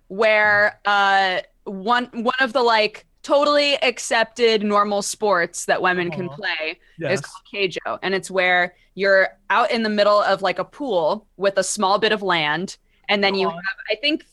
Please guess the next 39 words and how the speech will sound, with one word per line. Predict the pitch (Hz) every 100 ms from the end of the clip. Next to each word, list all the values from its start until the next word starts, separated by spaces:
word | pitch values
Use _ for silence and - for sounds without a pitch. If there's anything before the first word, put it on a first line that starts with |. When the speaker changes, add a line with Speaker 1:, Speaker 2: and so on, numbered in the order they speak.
| _
Speaker 1:
three | 254 220 226 247 269 339 - _
women | 240 285 294 330
on | 262 220
that | 202 -
small | - 208 208
bit | 202
of | 196
Speaker 2:
Please, | 190
Speaker 1:
land. | 185 196 240 -
Speaker 2:
please. | 262 - -
We | 262 -
all | 277 330
know | 339 330
how | 262 269 262
it | 247
plays, | 190 208 180 226
and | 220
they | 247 240
bash | 156 214 240
their | 294
butts | 247 240 -
together, | 220 208
and | 220
whoever | 226 262
Speaker 1:
And |
then | 277
they | 302
Speaker 2:
falls | 294 294
Speaker 1:
bash | 302
their | 302
butts | 294 294
together, | 269 247 247
and | 240
then | 233
they | 233
fall | 226 240 226
Speaker 2:
<laughs> | 220
Yeah. |
Speaker 1:
off. | -